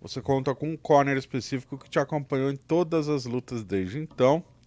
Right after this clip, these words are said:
que não estará com você neste sábado. Estou falando do Daniel Mendes. É, vai se, bom, eu particularmente, como conheço vocês faz um tempo, principalmente o Daniel faz bastante tempo, vocês são muito mais que treinador e atleta, enfim, vocês têm uma relação muito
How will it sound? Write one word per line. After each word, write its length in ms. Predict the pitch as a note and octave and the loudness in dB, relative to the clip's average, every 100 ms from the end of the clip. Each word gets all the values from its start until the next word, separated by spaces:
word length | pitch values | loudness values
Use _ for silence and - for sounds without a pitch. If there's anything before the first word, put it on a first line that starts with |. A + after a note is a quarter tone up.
| - - _ | -20 -20 _
que 140 | - G3 | -6 -2
não 240 | D3 F#3 | 2 2
estará 380 | G3 - D#3+ D#3 | 2 4 4 4
com 160 | F3 | 0
você 320 | C#3 B2+ - C3+ | -2 -2 -2 -4
neste 320 | C3+ - A#2+ | -4 -10 -12
sábado. 480 | - A#2 A#2 G#2+ F2+ | -6 -2 -2 -4 -18
Estou 240 | - C#3 | -8 -8
falando 240 | - C3 | 0 0
do 80 | C3 | 0
Daniel 420 | B2+ C3 C#3 C#3+ | 2 4 6 6
Mendes. 540 | A#2 F#2+ F#2 D#2+ - - - - - - - _ _ _ - | 6 0 -2 -4 -16 -20 -20 -20 -20 -20 -20 _ _ _ -6
É, 640 | G#2 G#2 G2+ G#2 G#2 G2+ G2 F2+ | 0 2 4 4 4 2 0 0
vai 200 | A2 A2+ | 2 2
se, 680 | G#2+ - G#2 G#2 G#2+ G#2+ G#2+ - _ _ _ - | 0 -8 -4 -2 0 -2 -4 -8 _ _ _ 0
bom, 220 | G2+ F2 | 0 0
eu 100 | F2+ | -4
particularmente, 720 | - F#2+ - G#2 F2+ F2+ F2 | -6 -10 -2 -2 0 -6 -10
como 160 | - F#2+ | -12 -10
conheço 400 | - F#2 E2+ - | -4 -4 -4 -10
vocês 360 | E2+ - F#2 | -14 -8 -10
faz 200 | - G#2 G2+ | -4 -4 -4
um 80 | |
tempo, 280 | G2+ A#2+ A#2+ - | -6 -6 -6 -10
principalmente 340 | B2 A#2 G#2+ | -8 -6 -6
o 20 | F#2 | -4
Daniel 280 | G2 F2+ | -2 0
faz 200 | A#2+ G2+ | 0 -2
bastante 500 | D#2+ D#2+ - G#2+ G#2 | -6 -6 -6 -10 -10
tempo, 220 | - G#2 A2+ _ - - - - - _ _ _ - _ _ | -6 -8 -8 _ -20 -20 -20 -20 -20 _ _ _ -20 _ _
vocês 160 | A#2 | -6
são 100 | - | -2
muito 240 | A#2 A#2+ D3 | -4 -4 0
mais 240 | C3 B2 | 2 2
que 80 | - | -2
treinador 600 | C#3+ C3 B2 A2 G#2 A2 | 0 2 4 4 4 6
e 60 | A#2 | 4
atleta, 500 | A2+ F#2 F#2+ F#2 F#2+ | 4 0 0 0 -6
enfim, 200 | - F2+ | -10 -10
vocês 280 | - D#2 | -10 -14
têm 160 | - F2+ | -8 -6
uma 120 | F2+ | -4
relação 440 | F#2 F#2 F2+ - G2 | -2 -2 -2 -4 -4
muito 260 | G2 - | -6 -12